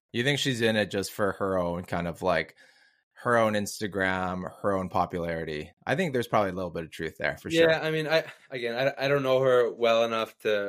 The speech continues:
Speaker 2: or know her at all to be
Speaker 1: Well, you
Speaker 2: able
Speaker 1: don't
Speaker 2: to
Speaker 1: know
Speaker 2: speak
Speaker 1: her at
Speaker 2: on it.
Speaker 1: all.
Speaker 2: Yeah, exactly, exactly. I don't know her at all to be able to speak on it, but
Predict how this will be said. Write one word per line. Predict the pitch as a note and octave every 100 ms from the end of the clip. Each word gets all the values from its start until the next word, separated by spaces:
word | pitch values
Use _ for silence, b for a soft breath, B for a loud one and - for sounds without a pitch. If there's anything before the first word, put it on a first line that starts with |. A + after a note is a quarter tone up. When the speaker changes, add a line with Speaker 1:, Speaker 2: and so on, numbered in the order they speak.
| -
Speaker 2:
or | A2 G#2 -
know | A#2 A#2
her | A2+
at | A2
all | G#2+ G#2
to | -
be | G#2+
Speaker 1:
Well, | A#2
you |
Speaker 2:
able | B2+
Speaker 1:
don't | B2+
Speaker 2:
to | A#2
Speaker 1:
know |
Speaker 2:
speak | A2
Speaker 1:
her | G#2+
at | G2+
Speaker 2:
on |
it. | G2
Speaker 1:
all. | D2+ -
Speaker 2:
Yeah, | C3 A2+
exactly, | G#2 G#2+ F#2+ - D#2+ _
exactly. | G2+ F#2+ - F#2+
I |
don't | G2
know | A2+
her | A#2
at | G#2+
all | G#2
to | G2 G2
be | G2
able | G2
to | F#2
speak | - G2 F#2+
on | G2
it, | F#2+
but | A#2 -